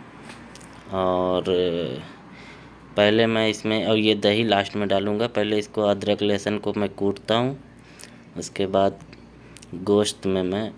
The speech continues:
सारे मसाले और अदरक लहसुन का पेस्ट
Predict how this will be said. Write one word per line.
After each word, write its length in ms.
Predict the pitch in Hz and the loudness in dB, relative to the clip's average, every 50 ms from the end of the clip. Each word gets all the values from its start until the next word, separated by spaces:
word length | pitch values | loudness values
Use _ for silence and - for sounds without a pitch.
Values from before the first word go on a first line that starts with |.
| - - | -18 -18
सारे 360 | - - 101 98 98 101 101 98 | -4 0 2 2 4 2 2 0
मसाले 680 | 95 95 90 - - - 90 92 92 95 101 110 110 | 0 -2 -4 -4 -2 -2 -2 0 0 0 0 0 0
और 160 | 104 98 92 87 | 2 2 2 2
अदरक 320 | 87 87 90 90 87 - | 0 -2 -4 -2 -2 -2
लहसुन 560 | 85 85 85 - - - - 113 113 117 117 117 - - - - | -2 -2 -4 -6 -10 -6 -4 -4 -4 -4 -6 -8 -14 -14 -6 -4
का 100 | 85 82 82 - | -4 -4 -2 0
पेस्ट 480 | 92 101 110 117 113 - - - - | 2 4 4 4 2 -2 -6 -8 -14